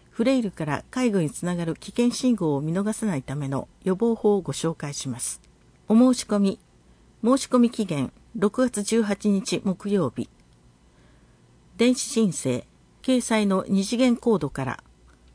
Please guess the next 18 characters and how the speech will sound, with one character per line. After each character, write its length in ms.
電 260
話、 220
フ 100
ァ 60
ッ 20
ク 80
ス。 200
問 180
い 60
合 40
わ 60
せ 140
先、 380
高 220
齢 120
福 240
祉 180
課 220